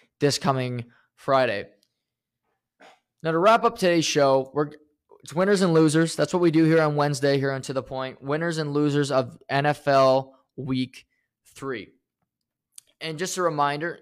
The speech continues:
I can go, you can go anywhere with this. So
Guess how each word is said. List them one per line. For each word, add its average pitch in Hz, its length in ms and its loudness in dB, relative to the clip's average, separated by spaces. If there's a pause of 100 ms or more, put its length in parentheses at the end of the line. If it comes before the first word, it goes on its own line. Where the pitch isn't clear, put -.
(120)
I 165 100 0
can 180 100 -4
go, 180 120 0
you 180 120 -4
can 196 80 0
go 202 140 4
anywhere 180 380 2
with 131 160 -2
this. - 340 -14 (720)
So 156 680 2